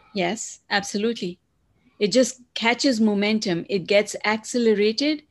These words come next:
And that process of acceleration takes you further down the emotional scale, where you can become fearful, you can go into a depression. All of those things are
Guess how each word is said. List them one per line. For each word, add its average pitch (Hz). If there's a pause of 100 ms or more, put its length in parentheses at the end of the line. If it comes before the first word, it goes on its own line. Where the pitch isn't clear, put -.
(480)
And 220
that 214
process 220
of 226
acceleration 196
takes 196
you 190
further 185
down 175
the 196
emotional 175
scale, 202 (440)
where 196
you 190
can 185
become 175
fearful, 262
you 208
can 170
go 175
into 175
a 170
depression. 247 (300)
All 214
of 233
those 202
things 247 (120)
are 180